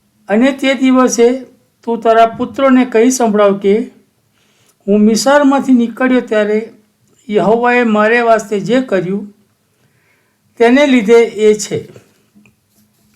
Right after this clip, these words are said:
<coughs> અને એ તારા હાથ પર ચિહ્ન જેવું ને તારી આંખોની વચમાં યાદગીરી જેવું થશે.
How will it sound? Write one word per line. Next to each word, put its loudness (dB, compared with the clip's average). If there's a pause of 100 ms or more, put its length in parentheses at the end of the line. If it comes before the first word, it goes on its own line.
(180)
<coughs> -14
અને 2
એ 0
તારા 2
હાથ 0
પર 2
ચિહ્ન 0
જેવું 0 (1080)
ને -2
તારી 0
આંખોની 0
વચમાં 0
યાદગીરી -2
જેવું 0
થશે. -10